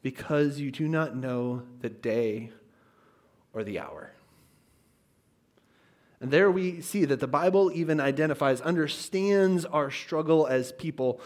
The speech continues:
that waiting is hard. You notice there, everyone became drowsy and fell asleep. It wasn't just some, everybody gets tired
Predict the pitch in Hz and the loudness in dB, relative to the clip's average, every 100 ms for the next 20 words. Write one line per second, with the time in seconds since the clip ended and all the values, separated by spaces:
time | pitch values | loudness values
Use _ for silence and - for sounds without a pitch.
0 | - - 143 160 143 160 185 196 190 180 | -4 0 0 0 -4 0 2 2 0 0
1 | 165 - _ - 143 139 135 139 131 - | -4 -12 _ -6 -2 0 -2 -4 -8 -16
2 | - _ - 113 104 104 - _ _ _ | -20 _ -8 -6 -6 -8 -16 _ _ _
3 | _ _ _ _ _ _ _ - 139 156 | _ _ _ _ _ _ _ -6 0 4
4 | 170 202 185 170 143 - 202 208 220 175 | 8 8 8 4 0 2 2 4 0 2
5 | 156 151 147 139 156 151 139 131 147 160 | 4 4 2 0 0 -2 -2 -2 2 4
6 | 165 151 160 139 135 131 - 147 147 143 | 2 0 -2 -2 -2 -4 -2 2 4 4
7 | 135 - 151 165 156 180 208 185 160 165 | 0 0 0 0 4 6 4 2 2 2
8 | 151 151 - - - 226 233 214 233 190 | 0 -2 -14 -18 2 4 4 2 4 6
9 | 180 170 233 - - - - - 208 190 | 6 4 -2 -2 -12 -14 -10 -2 4 6
10 | 185 180 175 - | 6 4 2 -6